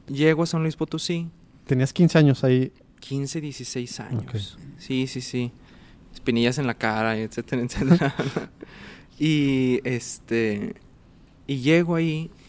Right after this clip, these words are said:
Speaker 1: y estaba mi tío José Luis y mi hermano Stanislao, Tanis, le decimos Tanis.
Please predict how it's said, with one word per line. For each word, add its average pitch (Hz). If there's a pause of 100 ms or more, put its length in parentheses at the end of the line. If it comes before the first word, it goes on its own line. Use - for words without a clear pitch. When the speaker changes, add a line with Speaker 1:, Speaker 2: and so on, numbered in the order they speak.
(140)
Speaker 1:
y 139
estaba 147
mi 208
tío 143
José 143
Luis 113
y 151
mi 151
hermano 156
Stanislao, 143
Tanis, 139
le 123
decimos 131
Tanis. 131